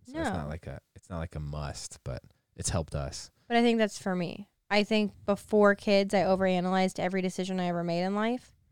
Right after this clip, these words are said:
Speaker 2: And with kids now, I've just learned to appreciate them all.
Speaker 1: I feel like my love for you has definitely grown through the hard times of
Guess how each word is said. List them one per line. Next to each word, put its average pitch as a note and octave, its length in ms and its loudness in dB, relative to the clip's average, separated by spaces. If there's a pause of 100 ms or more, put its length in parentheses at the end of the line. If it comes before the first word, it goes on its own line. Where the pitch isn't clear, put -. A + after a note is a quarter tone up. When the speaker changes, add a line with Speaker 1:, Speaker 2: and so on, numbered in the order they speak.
(960)
Speaker 2:
And F3+ 520 2 (1600)
with G3 340 0
kids F#3 280 0
now, F3 260 0
I've F3 160 -2
just F3+ 200 -6
learned E3+ 220 -2
to F3+ 100 -6
appreciate - 920 -10
them D3+ 160 -12
all. - 300 -14 (1700)
Speaker 1:
I G#2 120 4
feel A#2 160 2
like G#2+ 160 2
my F#2+ 160 4
love E2+ 520 2 (120)
for - 180 -8
you D#2 460 -2 (240)
has E2 380 -6 (260)
definitely D#2+ 380 -6
grown D2 440 -6 (1200)
through D#2 460 -4 (100)
the F2+ 100 -8
hard F#2 300 -2
times E2 300 -6
of D#2+ 80 -14